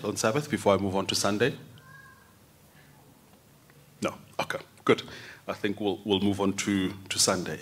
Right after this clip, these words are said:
A broken-hearted Savior. Wow. Um, that, that, that, just that heading alone,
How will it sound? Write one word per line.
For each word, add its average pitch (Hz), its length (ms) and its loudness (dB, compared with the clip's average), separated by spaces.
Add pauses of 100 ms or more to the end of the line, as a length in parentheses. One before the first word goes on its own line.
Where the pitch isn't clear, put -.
(100)
A 113 160 6
broken-hearted 104 920 0
Savior. 80 460 -2 (840)
Wow. 80 320 -4 (520)
Um, 90 480 -6 (100)
that, 101 360 2
that, 98 380 2
that, - 220 4
just 107 300 4
that 107 140 -2
heading 107 380 0
alone, 87 540 -2